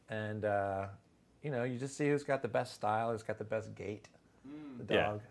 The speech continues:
Speaker 3: Yeah, exactly.
Speaker 1: Right.
Speaker 3: What do they call those shows, man? What are they called officially?
Speaker 1: Dog shows?
Speaker 3: Is it a dog show?
Speaker 2: Sure.
Speaker 3: Sure, is it?
Speaker 1: It's, uh,
Speaker 3: I
Speaker 1: I'll
Speaker 3: thought there
Speaker 1: look.
Speaker 3: was another name for it.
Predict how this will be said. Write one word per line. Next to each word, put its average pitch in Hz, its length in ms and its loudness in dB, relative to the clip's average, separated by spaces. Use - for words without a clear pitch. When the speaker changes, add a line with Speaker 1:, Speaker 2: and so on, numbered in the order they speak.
Speaker 3:
Yeah, 85 160 2
exactly. 85 420 2
Speaker 1:
Right. 107 140 -4
Speaker 3:
What 156 60 6
do 185 80 4
they 202 100 6
call 185 220 6
those 185 160 2
shows, 190 400 0
man? 190 180 -4
What 170 160 2
are 180 40 2
they 170 100 0
called 131 440 2
officially? 85 460 -2
Speaker 1:
Dog 117 260 4
shows? 190 360 4
Speaker 3:
Is 104 140 0
it 127 60 4
a 110 60 2
dog 110 320 6
show? 240 300 0
Speaker 2:
Sure. - 160 -16
Speaker 3:
Sure, - 180 -8
is 160 220 0
it? 240 80 -6
Speaker 1:
It's, - 140 -20
uh, - 60 -10
Speaker 3:
I - 60 -2
Speaker 1:
I'll - 40 2
Speaker 3:
thought 190 140 6
there 185 80 8
Speaker 1:
look. 165 60 10
Speaker 3:
was 147 100 6
another 139 260 6
name 117 280 0
for 78 260 -8
it. 80 60 -12